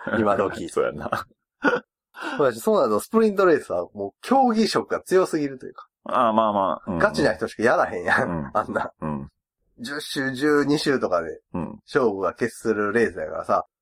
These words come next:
Speaker 1: マシンも耐久性とかそんなに
Speaker 2: まあ考えなくても。
Speaker 1: 考慮せえへんから、
Speaker 2: うん。
Speaker 1: ほんまにピンピンに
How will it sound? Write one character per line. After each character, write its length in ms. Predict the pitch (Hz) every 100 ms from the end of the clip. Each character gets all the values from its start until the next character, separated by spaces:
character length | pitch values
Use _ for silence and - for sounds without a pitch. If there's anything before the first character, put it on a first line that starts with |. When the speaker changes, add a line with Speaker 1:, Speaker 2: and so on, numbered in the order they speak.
| _ _ -
Speaker 1:
マ 120 | 123
シ 120 | -
ン 80 | 160
も 100 | 98
耐 200 | 147 175
久 140 | 190 175
性 140 | 160
と 60 | 104
か 60 |
そ 140 | 151 156
ん 40 |
な 120 | 151
に 240 | 139 139 - _ _ -
Speaker 2:
ま 120 | 117
あ 20 |
考 120 | - 104
え 40 |
な 80 | -
く 80 | 123
て 0 |
も。 100 | 110
Speaker 1:
考 60 |
慮 40 | 107
せ 140 | 120
え 40 |
へ 20 | 113
ん 140 | 80
か 80 | 107
ら、 220 | 107 95
Speaker 2:
う 180 | 87 80
ん。 20 |
Speaker 1:
ほ 140 | 165 196
ん 40 |
ま 120 | 185
に 100 | 170
ピ 180 | - 160
ン 100 | 160
ピ 120 | 160
ン 80 | 151
に 240 | 151 151